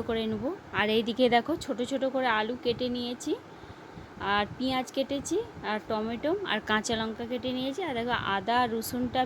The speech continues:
বেটে নিয়েছি ওইটা, আর গোটা গরম মশলা নিয়ে নিয়েছি। তারপর আমি আঁচের উনুনে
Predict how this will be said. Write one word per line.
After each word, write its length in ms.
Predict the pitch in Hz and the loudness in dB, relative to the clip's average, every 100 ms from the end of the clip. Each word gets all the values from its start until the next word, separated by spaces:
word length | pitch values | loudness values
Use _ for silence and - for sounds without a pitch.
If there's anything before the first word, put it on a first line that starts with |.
| 214 | 2
বেটে 260 | 208 220 220 | 0 0 -2
নিয়েছি 280 | 226 226 247 | -2 -4 -2
ওইটা, 240 | 247 226 339 415 - - - - | -4 -2 -4 -6 -14 -18 -8 0
আর 80 | 208 196 | 0 2
গোটা 200 | 208 220 | 2 2
গরম 280 | 208 214 220 | 4 4 2
মশলা 300 | 220 214 226 | -2 -2 -2
নিয়ে 240 | 226 220 220 | 0 0 0
নিয়েছি। 380 | 226 226 277 403 - - - - - - | 0 -2 -2 -4 -4 -16 -18 -16 -10 0
তারপর 260 | 220 247 247 | 0 2 2
আমি 100 | 262 233 | 2 2
আঁচের 280 | 220 262 262 254 | 2 2 2 4
উনুনে 340 | 247 254 285 | 4 4 4